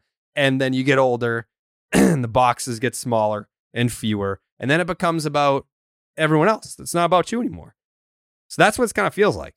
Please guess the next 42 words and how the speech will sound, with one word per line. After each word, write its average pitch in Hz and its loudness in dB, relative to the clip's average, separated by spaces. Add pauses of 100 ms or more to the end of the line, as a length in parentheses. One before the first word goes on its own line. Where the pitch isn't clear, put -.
(120)
is 120 -4 (880)
Christmas 180 2
is 139 -8
coming 107 -8 (720)
and 123 0 (120)
it's 147 -8
not 226 0
about 233 2
me 254 -2
anymore. 117 -2 (360)
Like, 127 0
I, 135 0
I, 156 -4
I'm 165 2
not, 175 0 (240)
I 147 0
know 180 4
that 147 -6
there's 127 -2
not 120 -2
gonna 117 -8
be 113 -4
a 107 -4
big 104 -6
box 101 -4 (100)
under 104 -2
the 98 -4
tree. 98 -10 (160)
And 131 -4
I 131 -2
know 180 2
that, 143 0
like, 120 -6 (560)
uh, 110 2
Santa's 131 0
not 123 0
going 120 0
all 107 -2
out 104 -2
for 110 -8
me 98 -4
anymore. 101 -8